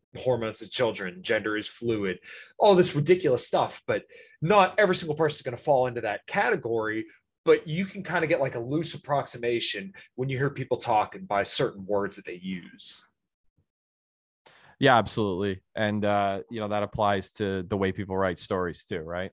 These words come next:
Speaker 1: Mm-hmm.
Speaker 2: It's,
Speaker 1: Right.
Speaker 2: um, y-, there was a story that came out a couple weeks ago that was actually about the trucker convoy.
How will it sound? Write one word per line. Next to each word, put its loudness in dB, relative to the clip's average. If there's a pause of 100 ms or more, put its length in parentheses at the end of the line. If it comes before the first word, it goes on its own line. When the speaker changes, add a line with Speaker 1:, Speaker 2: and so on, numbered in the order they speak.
(120)
Speaker 1:
Mm-hmm. -12
Speaker 2:
It's, -4
Speaker 1:
Right. -2 (300)
Speaker 2:
um, -2 (920)
y-, -8
there 2
was 2
a 0
story 2
that 0
came -6
out -2
a -6
couple -8
weeks -6
ago -2
that -2
was -4
actually -2
about -4
the -12
trucker -4
convoy. -2